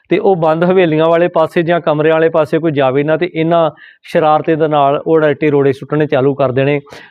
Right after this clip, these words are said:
ਜਾਂ ਕਿਤੇ ਵੱਡੇ ਪਿੱਪਲ ਦੇ ਉੱਤੇ, ਅਹ, ਇੱਟੇ ਰੋੜੇ ਮਾਰਨੇ ਚਾਲੂ ਕਰ ਦੇਣੇ ਕਿ ਉੱਥੇ ਕੋਈ ਭੂਤ ਚੁੜੇਲ ਆ ਤੇ ਉਧਰ ਨੂੰ ਜਾਵੇ ਕੋਈ ਨਾ। ਤੇ ਜਿਹੜਾ ਇਹ ਸਮਾਂ ਬਦਲਿਆ ਹੁਣ,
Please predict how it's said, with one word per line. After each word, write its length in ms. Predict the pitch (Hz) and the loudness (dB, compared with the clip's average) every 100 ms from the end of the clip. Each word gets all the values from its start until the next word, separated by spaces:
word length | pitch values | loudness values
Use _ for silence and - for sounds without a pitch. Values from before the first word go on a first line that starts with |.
| - | -4
ਜਾਂ 200 | 151 160 | -2 0
ਕਿਤੇ 340 | 170 160 170 | 0 0 0
ਵੱਡੇ 300 | 151 156 151 | 0 0 0
ਪਿੱਪਲ 360 | 151 156 - 170 | 0 -2 0 0
ਦੇ 100 | 156 | 0
ਉੱਤੇ, 380 | 151 156 151 143 - - - | 0 2 0 0 -6 -20 -4
ਅਹ, 280 | 147 151 156 | 0 0 0
ਇੱਟੇ 180 | 151 170 | -2 0
ਰੋੜੇ 240 | 160 151 | 2 2
ਮਾਰਨੇ 340 | 151 143 139 147 | 2 0 0 -2
ਚਾਲੂ 260 | 147 139 135 | 0 0 0
ਕਰ 160 | 143 | 0
ਦੇਣੇ 240 | 131 143 151 | 0 -2 0
ਕਿ 100 | 151 | 0
ਉੱਥੇ 260 | 135 143 | 0 -2
ਕੋਈ 160 | 135 139 | 0 -2
ਭੂਤ 260 | 139 143 127 | 0 -2 -2
ਚੁੜੇਲ 260 | 131 131 143 | -2 2 2
ਆ 80 | 147 | 2
ਤੇ 100 | 175 | 2
ਉਧਰ 200 | 165 175 | 2 0
ਨੂੰ 120 | 165 | 0
ਜਾਵੇ 280 | 139 123 127 | 0 0 0
ਕੋਈ 200 | 135 135 | 0 0
ਨਾ। 180 | 147 151 - - _ _ | 0 -4 -10 -20 _ _
ਤੇ 420 | 151 147 151 202 - _ _ _ 139 | 0 2 2 -2 -8 _ _ _ -2
ਜਿਹੜਾ 280 | 170 180 196 | 0 0 0
ਇਹ 120 | 175 | -2
ਸਮਾਂ 320 | 165 151 151 | -2 -2 0
ਬਦਲਿਆ 360 | 139 127 135 143 | 0 0 0 0
ਹੁਣ, 220 | 139 | -2